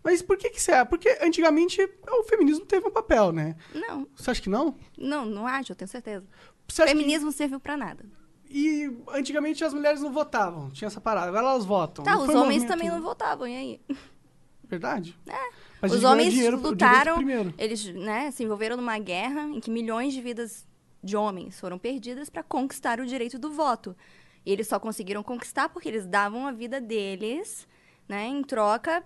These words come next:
Speaker 2: de defender o teu país. Então, por que, nada mais justo, se a pessoa tá indo pra guerra lutando pelo teu país, por que que eles não podem, é, ter uma opinião pra re-, é,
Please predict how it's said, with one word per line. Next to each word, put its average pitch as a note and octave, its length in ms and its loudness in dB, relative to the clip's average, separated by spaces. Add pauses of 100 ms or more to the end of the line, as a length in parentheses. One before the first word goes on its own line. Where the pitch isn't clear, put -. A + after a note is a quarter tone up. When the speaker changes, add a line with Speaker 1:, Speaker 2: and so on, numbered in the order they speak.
(220)
Speaker 2:
de C#4 540 -8 (100)
defender A#3+ 440 -6
o B3 80 -6
teu A3+ 140 -8
país. F#3+ 500 -4 (120)
Então, B3 240 -2
por D#4+ 140 -2
que, C#4 180 -10
nada C#4+ 220 0
mais D4 220 -4
justo, A#3+ 520 -6
se - 120 -10
a F#3+ 40 -10
pessoa A3 220 -10
tá A#3+ 80 -6
indo B3+ 140 -4
pra A3+ 140 -8
guerra A3 220 -8
lutando C4 400 -6
pelo C4+ 200 -6
teu A#3+ 120 -6
país, G#3+ 360 -6 (300)
por C#4+ 140 -4
que E4 120 -6
que F#4 60 -4
eles F#4 220 -4
não E4 200 -4
podem, C4 580 -2 (320)
é, G#3 300 -4
ter B3+ 100 -4
uma B3+ 140 -2
opinião C4+ 640 -4 (160)
pra C4 100 -2
re-, C#4 260 -2 (200)
é, G#3 300 -6